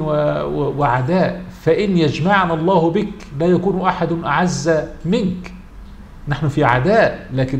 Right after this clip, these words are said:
إن جمعنا الله بك وكنا تحت رايتك لا يكون أحد أعز منك." فهم يت-، يحتاجون إلى هذا السلام، والنبي صلى الله عليه وسلم سيحقق لهم بهذه الدعوة الجديدة، وبالمهاجرين سيحقق لهم هذا السلام بحاكمية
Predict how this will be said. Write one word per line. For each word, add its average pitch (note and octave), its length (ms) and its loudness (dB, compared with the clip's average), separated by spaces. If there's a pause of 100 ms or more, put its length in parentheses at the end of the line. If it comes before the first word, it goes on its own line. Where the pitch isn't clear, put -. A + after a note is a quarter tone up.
إن D3+ 100 -2
جمعنا D3 420 2
الله F3 300 4
بك D#3 360 0
وكنا D#3 360 0
تحت C#3+ 300 -6
رايتك B2 440 0 (240)
لا D3 100 -2
يكون D3+ 280 -2
أحد - 260 -4
أعز F3 300 -2
منك." G#3 360 -6 (800)
فهم C#3+ 380 2
يت-، A3 180 2
يحتاجون E3 680 2
إلى C3 180 0
هذا A#2+ 200 2
السلام، G#2 420 -6 (400)
والنبي C3 340 6
صلى - 80 0
الله C3+ 120 0
عليه E3+ 100 0
وسلم C#3+ 260 2
سيحقق F#3+ 440 0
لهم D3+ 320 2 (380)
بهذه D#3 300 6
الدعوة C#3+ 360 2
الجديدة، A#2 440 0
وبالمهاجرين B2+ 640 2
سيحقق C3 440 -2 (180)
لهم B2+ 220 0
هذا A2+ 180 0
السلام C3+ 400 0 (440)
بحاكمية D#3+ 1300 4